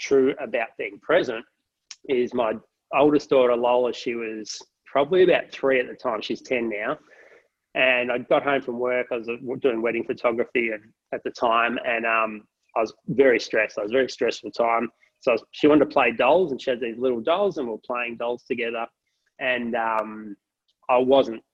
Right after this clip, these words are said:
present at all. I was just thinking about the office, thinking about work. And she said,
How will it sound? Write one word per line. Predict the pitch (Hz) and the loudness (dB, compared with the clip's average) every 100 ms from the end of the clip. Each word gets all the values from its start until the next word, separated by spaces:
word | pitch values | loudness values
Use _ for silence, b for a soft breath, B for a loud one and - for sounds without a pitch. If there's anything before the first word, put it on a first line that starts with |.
| _ _ - | _ _ -6
present | 120 104 | -6 -4
at | 101 | -8
all. | 101 90 | -8 -6
I | 98 | -6
was | 101 | -6
just | 120 - - | -6 -8 0
thinking | 151 147 135 | 2 4 4
about | 123 123 - | 4 2 0
the | 120 | 0
office, | 110 - - | 0 -4 -2
thinking | 135 123 120 | 0 2 0
about | 110 | 0
work. | 117 113 113 - b b b b b - | -2 0 0 -2 b b b b b -4
And | 123 120 | -2 -2
she | - 123 | -4 -6
said, | - 123 | -4 -6